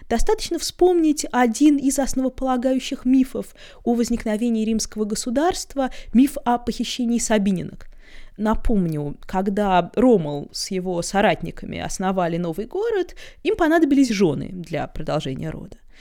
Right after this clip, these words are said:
И они безуспешно пытались договориться с соседним племенем сабинов, м, на этот счёт, но те отказали.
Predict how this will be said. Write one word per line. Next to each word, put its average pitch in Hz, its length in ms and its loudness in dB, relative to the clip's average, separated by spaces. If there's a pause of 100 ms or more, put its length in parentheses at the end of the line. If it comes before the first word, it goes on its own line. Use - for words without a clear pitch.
(220)
И 202 180 -4 (120)
они 320 220 6
безуспешно 233 560 -2
пытались 175 800 -4
договориться 190 760 -2
с - 320 -6
соседним 175 580 -2
племенем 160 440 -2
сабинов, 185 640 -2 (420)
м, 254 280 0
на 277 160 6
этот 294 200 0
счёт, 320 300 -2
но 330 140 0
те 415 200 2
отказали. 214 560 0